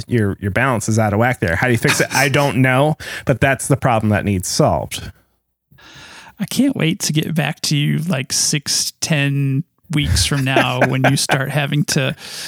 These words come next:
Speaker 1: Bob,
Speaker 2: guide some,
Speaker 1: help, help. <laughs>
Speaker 2: guide some junior devs and be available to them at a moment's beck and call.
Speaker 1: Well, I don't know. I, I feel like when, when you're in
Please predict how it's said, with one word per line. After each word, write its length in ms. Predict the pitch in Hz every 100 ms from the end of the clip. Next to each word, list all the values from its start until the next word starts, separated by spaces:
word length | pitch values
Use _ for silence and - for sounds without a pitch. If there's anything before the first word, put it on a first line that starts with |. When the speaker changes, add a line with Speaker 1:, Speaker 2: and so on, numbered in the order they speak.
| - -
Speaker 1:
Bob, 340 | - 226 240 214
Speaker 2:
guide 40 |
some, 120 | 160 185
Speaker 1:
help, 380 | 254 262 226 -
help. 600 | 208 240 277 277 247 -
<laughs> 100 | 151
Speaker 2:
guide 320 | 196 190 196
some 240 | 208 190
junior 380 | 160 175 180 175
devs 520 | 165 180 175 175 160 175
and 120 | 165
be 160 | 170 156
available 500 | 160 160 165 147 147
to 160 | -
them 480 | 147 147 135 143 175 - - - _
at 180 | 170 156
a 60 | 165 151 _
moment's 500 | 170 160 156 151 -
beck 420 | - _ 170 147 165
and 180 | 151 151
call. 500 | 160 135 139 151 156 160
Speaker 1:
Well, 240 | 220 247 - - - - -
I 160 | - 254
don't 140 | 196
know. 260 | 139 131 127
I, 200 | - 151 -
I 100 | 185
feel 280 | - 226 220
like 480 | 190 160 147 - - _ _ _ _
when, 360 | 151 156 151 131
when 200 | - 151
you're 280 | 143 143 156
in 220 | 156 151